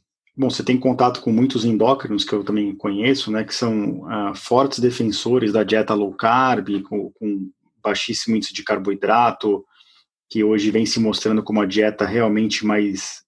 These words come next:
ah, mais benéfica pra, pra combater a síndrome metabólica. E a minha pergunta, na verdade, não precisa ter uma, po-,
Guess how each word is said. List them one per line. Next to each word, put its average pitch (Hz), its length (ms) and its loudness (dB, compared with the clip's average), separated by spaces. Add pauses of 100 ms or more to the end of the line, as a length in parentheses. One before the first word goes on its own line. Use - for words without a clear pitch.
ah, 104 280 -8
mais 104 260 0
benéfica 107 760 0
pra, 98 440 0 (200)
pra 104 160 0
combater 113 540 0
a 110 80 2
síndrome 104 380 -4
metabólica. 107 880 -2 (640)
E 120 80 -2
a 117 40 0
minha 139 140 4
pergunta, 156 580 0
na 151 100 4
verdade, 139 360 2
não 156 140 2
precisa 139 260 0
ter 147 120 0
uma, 117 540 0 (380)
po-, 117 140 -6